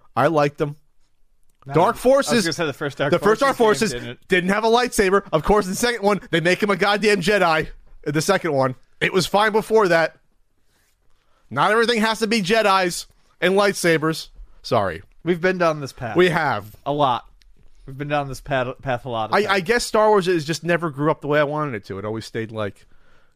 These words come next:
Speaker 1: you know, for, for, like, twelve-year-olds.
Speaker 2: You grew up smart, and Star Wars grew up dumb, Pat.
Speaker 1: But they laid the groundwork with the, with the video games in the nineties. They were more adults.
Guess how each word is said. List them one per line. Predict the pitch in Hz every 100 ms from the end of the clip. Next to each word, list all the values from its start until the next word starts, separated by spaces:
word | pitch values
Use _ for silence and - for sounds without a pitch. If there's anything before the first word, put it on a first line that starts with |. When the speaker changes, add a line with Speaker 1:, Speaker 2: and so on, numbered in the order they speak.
| -
Speaker 1:
you | 110
know, | 98 - - _ _
for, | 123 107 -
for, | 117
like, | 110
twelve-year-olds. | - 123 110 92 90 98 -
Speaker 2:
You | 127 127
grew | 127 131
up | 131 -
smart, | - - 127 110 -
and | 107
Star | - - 101
Wars | 101 104
grew | - 101
up | 101 -
dumb, | 95 95
Pat. | - -
Speaker 1:
But | 254
they | 262
laid | 240 240 262
the | 240
groundwork | 208 233 262 262 240 190
with | 202
the, | 214
with | 208 220
the | 226
video | 202 233 240
games | 214 233
in | 208
the | 226
nineties. | 226 240 247
They | 180
were | 196 202
more | 208 220
adults. | 202 233 247 226 - -